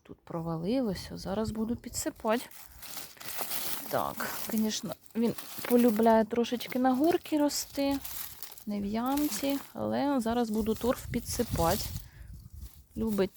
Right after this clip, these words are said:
теж кислу почву, кислий ґрунт, легкий.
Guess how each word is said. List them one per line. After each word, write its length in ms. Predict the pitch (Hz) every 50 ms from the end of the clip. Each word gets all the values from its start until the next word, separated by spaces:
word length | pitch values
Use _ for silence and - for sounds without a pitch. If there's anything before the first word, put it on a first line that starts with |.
| - -
теж 320 | - 208 196 190 - -
кислу 440 | - - 226 208 - - 202 190 180 - -
почву, 540 | - 175 180 170 170 - - - 240 240
кислий 560 | - - - 202 196 - - - 175 170 170 156 -
ґрунт, 500 | - 165 170 170 185 214 254 - - - - - - - - - - - - - - - - - - _ _ - - -
легкий. 840 | 185 196 196 - 196 - - - 180 175 170 175 185 226 285 285